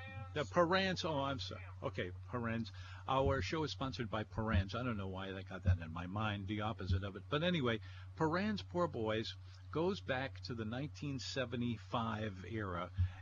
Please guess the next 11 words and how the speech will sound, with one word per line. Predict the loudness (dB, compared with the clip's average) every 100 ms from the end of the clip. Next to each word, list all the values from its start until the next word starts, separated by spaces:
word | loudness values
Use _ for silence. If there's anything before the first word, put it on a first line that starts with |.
| -4
And | 2 2 4
I | 2 2 2
knew | 2 2 2 2
the | 0
guy | 0 0 -2
who | -2 -4 -4
started | -4 0 4 4 2 -2
it, | -4 -6 -6
and, | -4 0 0 0
uh, | 2 0 0 -4 -10 -14 -14 -14 -10
I, | -6 -6